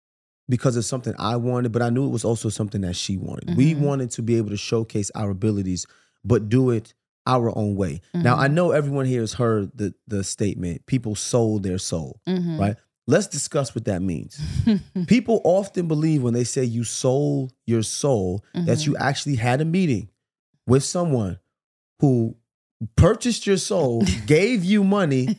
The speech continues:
Speaker 1: and now you
Speaker 2: <laughs>
Speaker 1: have to just do exactly what they want you to do.
Speaker 2: Right.
Speaker 1: That's not really what the, the statement means.
Speaker 2: Mm-hmm.
Speaker 1: What the statement means is that you, as a creator, had an idea.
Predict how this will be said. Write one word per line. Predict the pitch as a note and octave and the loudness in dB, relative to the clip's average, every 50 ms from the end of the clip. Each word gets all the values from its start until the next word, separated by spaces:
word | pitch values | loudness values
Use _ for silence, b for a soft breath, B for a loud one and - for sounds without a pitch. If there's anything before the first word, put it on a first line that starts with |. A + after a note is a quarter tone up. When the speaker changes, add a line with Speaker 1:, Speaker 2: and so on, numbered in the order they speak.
| _ _ | _ _
Speaker 1:
and | G#3 G#3+ A3 C3 C#3 | -2 2 4 4 4
now | D3 C#3+ C#3 | 4 4 2
you | C3+ B2+ D3+ G#3 F#3+ | 2 0 0 2 2
Speaker 2:
<laughs> | E3+ | 2
Speaker 1:
have | D#3+ D#3+ D#3+ | 0 0 0
to | D#3+ D3 | -2 0
just | B2+ C#3+ C#3 A2+ G#2 | 0 0 0 -2 0
do | A2 C3+ C3+ B2 | 2 2 2 2
exactly | A#2+ A2 F#2+ G#2 B2 A#2 B2+ B2 C3 C3+ | 0 -2 0 2 2 2 2 0 -2 -4
what | A#2 A2+ G2+ - | -4 -4 -2 0
they | A#2+ B2 B2 | 0 2 2
want | A#2+ A2 A#2 A2+ - - | 2 0 -2 -2 -4 -4
you | F#2 G2+ G#2+ G#2 | -2 0 0 0
to | F#2 | 0
do. | F#2 G2 G2+ E2+ B1 A1 - _ _ _ | 0 0 -2 -2 -2 -6 -10 _ _ _
Speaker 2:
Right. | - D#3 - | -6 0 2
Speaker 1:
That's | B2+ C#3+ - - | 2 2 2 2
not | D#3 C#3+ B2 B2 | 0 0 2 0
really | C3 B2+ B2 B2 A#2 | 0 0 0 0 0
what | G#2+ A2+ A2+ - - - _ _ _ _ | 0 -2 -2 -4 -6 -12 _ _ _ _
the, | A2+ G#2+ G2+ - | -4 -4 -4 -2
the | _ G#2 | _ -6
statement | - - - B2 A2 - - F#2 F2 - - _ _ | -6 -2 0 0 0 0 0 -4 -6 -6 -6 _ _
means. | G2 G#2+ G#2+ F2+ - - - - _ _ - | -2 0 0 0 -2 -6 -14 -20 _ _ -4
Speaker 2:
Mm-hmm. | F3+ F3 F3+ | -2 -2 0
Speaker 1:
What | E3+ F3 - - | 0 -2 -2 -2
the | C3+ | -2
statement | A#2+ - - D#3+ F3 E3+ E3+ D#3 C#3+ | -4 0 0 0 0 0 -2 -2 0
means | C#3+ C#3+ C#3 C3 A2+ | 2 2 2 2 0
is | A#2 G2+ | -2 -2
that | G2 A#2 G#2 F#2+ - - _ _ _ | -2 -2 -2 -2 -4 -6 _ _ _
you, | A#2+ C3 D#3+ D3+ C3+ B2+ | 2 4 4 4 4 4
as | - A#2 G#2+ | 0 0 -2
a | A#2 | -4
creator, | - - - C3 B2+ A2+ G#2+ G2 F#2 F#2+ A#2+ - - _ _ _ _ _ _ _ _ _ _ _ - | -4 -2 0 2 2 2 2 0 -2 -4 -6 -6 -10 _ _ _ _ _ _ _ _ _ _ _ 2
had | C3+ C#3+ C3+ | 2 4 4
an | C3+ C3 B2+ | 4 2 2
idea. | B2 A#2+ A#2+ A2 A2+ G2+ - - | 2 0 0 2 0 0 0 -4